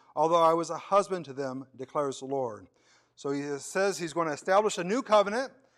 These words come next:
This covenant is not going to be like the covenant when he took Israel out of, out of Egypt. We know that at Mount Sinai, he establishes the Mosaic covenant. He gives them their law. What does he say? He says, uh, "These are the, the commandments that I give you.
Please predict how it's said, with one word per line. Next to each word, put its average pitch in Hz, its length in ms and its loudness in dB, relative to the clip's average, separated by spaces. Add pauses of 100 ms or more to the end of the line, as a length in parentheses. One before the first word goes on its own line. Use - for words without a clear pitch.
(160)
This 190 140 -6
covenant 208 300 0
is 175 80 -12
not 202 120 -4
going 208 120 -4
to 185 100 -4
be 196 60 2
like 190 180 -2
the 175 80 -12
covenant 196 400 -2
when 160 280 -6
he 143 280 -18
took 202 300 -4
Israel 180 460 -2 (100)
out 190 260 8
of, 170 220 -2 (280)
out 170 200 2
of 170 140 -10
Egypt. 165 460 -4 (320)
We 147 120 -8
know 160 160 0
that 151 160 0
at 143 40 -8
Mount 143 200 -8
Sinai, 202 480 2
he 165 160 -8
establishes 156 880 -6
the 117 80 -14
Mosaic 143 440 -6
covenant. 175 440 -2 (200)
He 117 120 -16
gives 180 260 2
them 196 140 -6
their 170 160 -2
law. 147 400 4 (260)
What 147 160 2
does 175 160 -2
he 165 100 -10
say? 156 360 -2
He 143 40 -10
says, 147 340 -8
uh, 147 240 0 (100)
"These 196 300 -8
are 175 440 2 (100)
the, 139 160 -10 (200)
the 127 200 -2
commandments 170 580 -8
that 160 120 -2
I 151 60 -2
give 151 240 -8
you. 175 200 -4